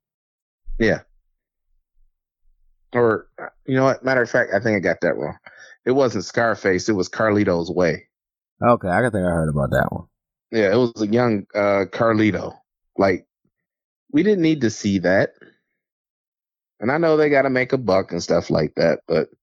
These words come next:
Speaker 1: some things should just be, uh, should be one and done.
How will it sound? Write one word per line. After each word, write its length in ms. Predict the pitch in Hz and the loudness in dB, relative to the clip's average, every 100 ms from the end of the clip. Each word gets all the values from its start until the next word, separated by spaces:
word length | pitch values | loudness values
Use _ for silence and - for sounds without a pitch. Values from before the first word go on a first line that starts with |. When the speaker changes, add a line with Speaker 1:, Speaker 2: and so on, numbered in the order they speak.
| _ _ _ _ | _ _ _ _
Speaker 1:
some 280 | - 220 208 | -2 0 0
things 380 | 202 190 190 - | 0 0 0 -2
should 240 | - 127 | -4 0
just 240 | 143 143 | 0 -2
be, 380 | 139 131 123 117 - - | 0 0 0 -4 -10 -4
uh, 420 | 104 104 101 101 107 _ _ _ _ _ _ _ _ _ _ _ _ _ _ _ | 0 2 2 0 -4 _ _ _ _ _ _ _ _ _ _ _ _ _ _ _
should 200 | - 123 | -6 -2
be 140 | 123 113 | 0 0
one 240 | 117 151 | 2 0
and 120 | 151 | 0
done. 380 | 143 156 101 | 0 0 -2